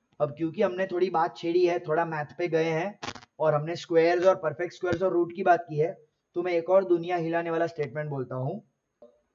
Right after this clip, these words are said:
और वो statement ये है कि, अ, square root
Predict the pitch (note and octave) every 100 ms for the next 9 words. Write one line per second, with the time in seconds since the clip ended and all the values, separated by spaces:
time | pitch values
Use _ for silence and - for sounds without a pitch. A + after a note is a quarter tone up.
0 | _ _ _ _ _ _ _ _ _ _
1 | _ - E3 F3+ G#3+ G#3 G#3 G#3 A3 G3
2 | G3 G#3+ E3 D3+ A3+ - - _ - E3+
3 | A3 A#3+ - - _ _ _ - D3+ D3
4 | D3 C#3+ C#3+ - _ - - - _ E3+
5 | F#3 A3+ A#3 G#3+ A#3 A3 -